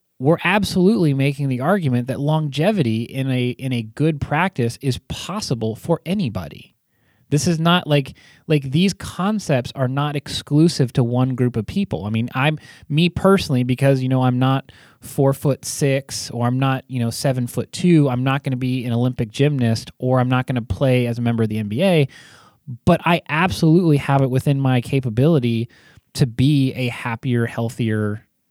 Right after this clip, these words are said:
individual, right? Like, like, like, that, that is not beyond the realm of capability, nor do I believe it is beyond the realm of anyone's capability, so long as you,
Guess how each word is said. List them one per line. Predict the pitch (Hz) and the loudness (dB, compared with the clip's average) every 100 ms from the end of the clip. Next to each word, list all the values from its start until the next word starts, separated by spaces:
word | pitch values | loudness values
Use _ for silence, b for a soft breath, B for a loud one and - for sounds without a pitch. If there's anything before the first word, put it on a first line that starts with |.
| _ _ - | _ _ -4
individual, | 123 117 180 113 - - _ _ _ _ _ | -2 2 2 0 -6 -14 _ _ _ _ _
right? | 104 117 135 | -6 -4 0
Like, | 131 131 | 0 2
like, | 147 139 | 0 0
like, | 139 139 131 | -2 -2 0
that, | 139 160 B B - | 0 0 B B 2
that | 160 180 | 4 4
is | 143 | 2
not | 127 127 165 180 123 | 2 2 2 0 -2
beyond | 123 123 123 120 | 0 4 4 2
the | 117 | 2
realm | 117 110 | 2 0
of | 120 | -2
capability, | 113 113 175 151 | -2 4 4 6
nor | 135 156 190 | 4 4 4
do | 156 | 4
I | 139 | 2
believe | 123 120 131 | 0 0 0
it | 131 | 0
is | 120 | -2
beyond | 120 120 123 | -2 -2 -2
the | 127 | 0
realm | 123 123 127 b b b b b | 0 0 -2 b b b b b
of | 151 - | -2 0
anyone's | 196 233 131 104 | 0 2 2 0
capability, | - 113 107 107 104 101 127 B B B B | -2 -4 -2 -2 0 0 -2 B B B B
so | - 170 | 2 4
long | 143 139 143 151 156 | 4 4 2 2 -2
as | 131 127 123 127 120 | -2 0 2 0 -2
you, | 120 123 120 120 120 120 | -4 2 4 4 2 0